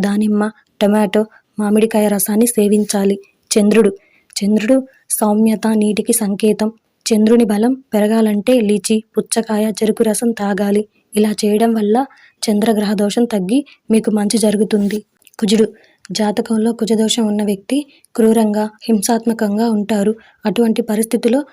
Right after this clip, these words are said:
వారికి రక్త సమస్యలుంటాయి. మీరు దాని ప్రతికూల ప్రభావాన్ని తగ్గించాలనుకుంటే ఆహారాలలో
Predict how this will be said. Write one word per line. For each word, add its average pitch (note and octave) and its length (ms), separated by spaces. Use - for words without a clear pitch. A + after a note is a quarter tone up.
వారికి A3 280
రక్త A3 260
సమస్యలుంటాయి. A3 840
మీరు A3+ 280
దాని G#3+ 180
ప్రతికూల A3+ 420
ప్రభావాన్ని A3 580
తగ్గించాలనుకుంటే G#3+ 920
ఆహారాలలో A3 600